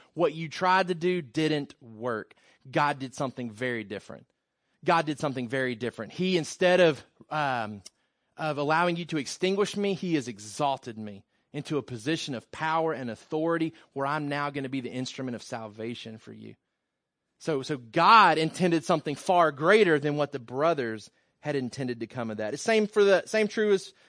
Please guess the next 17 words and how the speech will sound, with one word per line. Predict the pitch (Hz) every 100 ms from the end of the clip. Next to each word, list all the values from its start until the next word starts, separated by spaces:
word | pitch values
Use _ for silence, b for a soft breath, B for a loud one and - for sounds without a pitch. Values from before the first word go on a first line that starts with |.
| b
uh, | 160 151
same | - 220 220
thing | 220
is | 190
true | - 208
for | 202 190
what | 185
happened | 196 196 214
with | 208
Potiphar's | 240 262 247 147
wife, | 127 117 -
right? | 151 240 B B B B -
Potiphar's | 208 254 254 247
wife | 220 214 165
lies | 156 180 214 214 185
about | 147 135 131
him | 175